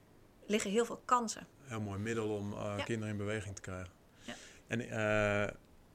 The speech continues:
Speaker 2: volgens mij heb ik het wel eens eerder gevraagd, want ik, ik, eh, belde jou naar aanleiding van een artikel dat ik zag, hè, over dus de motorische vaardigheden van kinderen
Speaker 1: Ja.
Speaker 2: voor en na, of tijdens corona.
Speaker 1: Ja.
Speaker 2: Ehm,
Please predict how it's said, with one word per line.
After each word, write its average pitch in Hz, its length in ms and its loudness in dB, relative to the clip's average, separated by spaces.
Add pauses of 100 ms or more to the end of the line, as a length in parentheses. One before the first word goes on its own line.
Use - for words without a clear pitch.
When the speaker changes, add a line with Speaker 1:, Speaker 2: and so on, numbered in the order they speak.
(200)
Speaker 2:
volgens 113 180 -2
mij 113 100 4
heb 117 140 4
ik 113 60 0
het - 100 -2
wel 104 80 2
eens 107 100 -2
eerder 123 320 0
gevraagd, 123 440 -4 (340)
want 113 280 -8
ik, - 340 -12
ik, 110 140 -8 (580)
eh, 113 180 -6
belde 113 340 6
jou 110 160 6
naar 107 120 2
aanleiding 110 380 2
van 104 120 -2
een 101 60 0
artikel 117 380 -2
dat 98 140 -2
ik 101 100 -4
zag, 104 400 -2
hè, 127 320 -6
over 95 380 -6 (560)
dus 98 180 -2
de 98 80 -2
motorische 98 500 0
vaardigheden 101 480 0
van 95 120 -10
kinderen 101 280 -2
Speaker 1:
Ja. 95 60 -6
Speaker 2:
voor 98 320 -2
en 92 120 -6
na, 98 240 -10 (300)
of 104 160 -12
tijdens 101 320 -4
corona. 107 260 -2
Speaker 1:
Ja. 120 80 -12 (1120)
Speaker 2:
Ehm, 92 440 -6